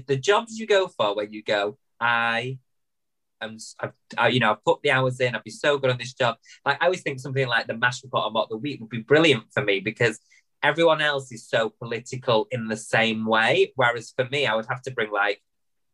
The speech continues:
pop culture references into it. Um, but you just never get a chance on those shows. But then I get the, this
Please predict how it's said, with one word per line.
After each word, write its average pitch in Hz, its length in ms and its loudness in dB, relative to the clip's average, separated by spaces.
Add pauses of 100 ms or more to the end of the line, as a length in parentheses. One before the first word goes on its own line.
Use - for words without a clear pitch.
(120)
pop - 340 -2
culture - 440 -6
references 95 600 -6
into - 360 -6
it. 53 240 -6 (400)
Um, 117 440 4
but 139 200 -4
you 139 100 -2
just 143 220 -4
never 131 180 2
get 127 180 0
a 113 60 -6
chance 117 320 -4
on 110 140 -4
those 104 260 2
shows. 101 600 -2 (580)
But 175 140 4
then 170 120 2
I 170 120 0
get 127 240 -4
the, 135 240 -2 (160)
this 131 300 -2